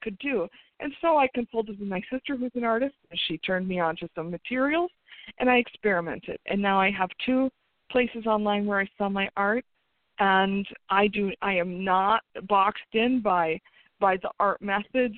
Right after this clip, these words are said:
the art materials that other people use. I find my own things, and it's a signature, you know, it's, it's truly my own art. And so I have resisted this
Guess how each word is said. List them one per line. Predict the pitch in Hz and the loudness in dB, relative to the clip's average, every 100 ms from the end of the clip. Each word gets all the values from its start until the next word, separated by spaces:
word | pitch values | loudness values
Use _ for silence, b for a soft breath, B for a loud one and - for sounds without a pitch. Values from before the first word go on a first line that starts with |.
| - | -6
the | 175 | -4
art | - 180 | -4 -4
materials | - 185 - 226 220 226 226 226 - | -6 -10 -6 -2 0 0 0 -2 -2
that | 185 | -2
other | - 196 190 | -2 -2 -2
people | - 202 185 | -4 -6 -4
use. | 185 190 220 285 277 - | -4 -2 0 0 -2 -4
I | 175 180 | -4 -2
find | 190 185 | -2 0
my | 185 170 | 0 -2
own | - 202 214 - | 0 0 0 2
things, | 214 220 226 _ B B B - | 2 2 -2 _ B B B 0
and | 190 185 185 - | 2 4 0 -2
it's | 175 - - - | -4 -6 -8 -6
a | 185 - | -4 -2
signature, | 214 208 208 - 202 196 185 - - | -2 0 -2 0 0 0 -2 -6 -2
you | 196 190 | 0 2
know, | 185 190 | 2 0
it's, | - - | -2 -4
it's | 190 - - | -6 -2 0
truly | 247 233 214 | 2 4 4
my | 202 185 | 2 -2
own | 175 190 185 - | -4 -6 -8 -4
art. | 220 175 - B B B - | -2 -2 -6 B B B -4
And | 226 220 - | -2 -2 2
so | 233 220 - | 2 2 0
I | 226 233 | 0 0
have | 220 196 202 | 0 -2 0
resisted | 202 185 202 302 320 - 202 | -2 -2 -6 -6 -6 -6 -4
this | 175 | -4